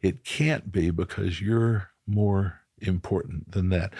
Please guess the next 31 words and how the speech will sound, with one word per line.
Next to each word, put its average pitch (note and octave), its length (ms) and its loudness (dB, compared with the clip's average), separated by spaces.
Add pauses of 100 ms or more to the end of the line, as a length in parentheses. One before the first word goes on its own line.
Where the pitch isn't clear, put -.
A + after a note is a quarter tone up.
(260)
No G2 140 2
matter A#2 300 6
what D3+ 220 0
anybody A#2+ 460 2
else G2+ 220 0
has - 140 -4
ever B2 180 2
said E3 340 4
to C3 100 4
you, A#2 160 4
no G#2+ 160 4
matter A2 240 4
how A2 180 2
anybody A#2 540 4
else A2+ 220 4
has A2 120 2
ever G2+ 160 2
treated F3+ 580 4
you, G2 280 6 (360)
and G#2+ 140 6
I G2 80 6
speak E3+ 360 2
from E3 180 4
experience D#3 800 2
on G#2 200 6
this, G#2 280 6 (300)
it G#2 220 2
doesn't C#3+ 480 4
matter. A#2+ 680 4
You're G2+ 200 4
worth G#2+ 720 2